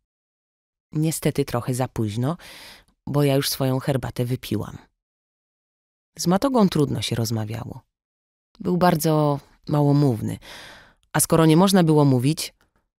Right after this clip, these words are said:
to należało milczeć. Ciężko się rozmawia z niektórymi osobami, najczęściej męskimi.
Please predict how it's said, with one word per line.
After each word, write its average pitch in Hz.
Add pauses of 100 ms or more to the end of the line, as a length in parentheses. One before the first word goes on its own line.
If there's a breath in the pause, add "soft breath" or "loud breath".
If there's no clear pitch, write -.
(300)
to 117
należało 135
milczeć. - (880)
Ciężko 147
się 131
rozmawia 131
z 117
niektórymi 123
osobami, 120
najczęściej 135
męskimi. -